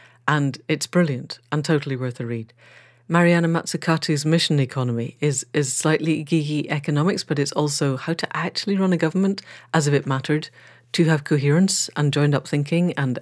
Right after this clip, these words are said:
adults in the room and the kinds of things that you wish we had and we don't. So all of those would be good. What I've got to, though, as a really, as something that everyone needs to read, is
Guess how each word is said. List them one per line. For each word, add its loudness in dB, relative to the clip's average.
adults -2
in 2
the 2
room 0
and 2
the 4
kinds 0
of -2
things 0
that -6
you -2
wish 0
we 0
had -2
and 0
we 2
don't. -2
So 6
all 4
of 4
those -2
would -2
be -2
good. -4
What 4
I've 4
got 0
to, 2
though, 2
as -2
a 0
really, 0
as -6
something -2
that -4
everyone 2
needs 0
to -6
read, -2
is 0